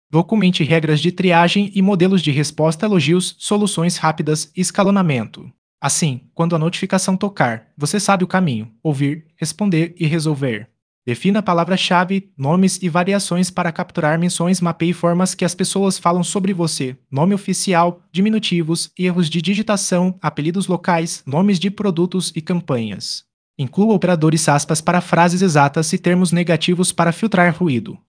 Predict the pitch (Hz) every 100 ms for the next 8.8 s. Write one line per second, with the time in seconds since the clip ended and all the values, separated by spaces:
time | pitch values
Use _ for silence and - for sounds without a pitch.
0 | _ - 165 - 175 139 131 - 147 170
1 | 180 180 196 165 120 113 117 _ _ _
2 | - 131 175 175 196 175 170 180 185 170
3 | - - 185 190 196 180 165 156 - 151
4 | - 131 156 165 180 170 156 160 170 175
5 | 170 147 175 185 202 180 - 185 151 160
6 | 185 208 208 208 185 180 190 190 240 220
7 | 196 - 170 175 - 190 190 175 156 156
8 | - 165 156 156 175 147 131 -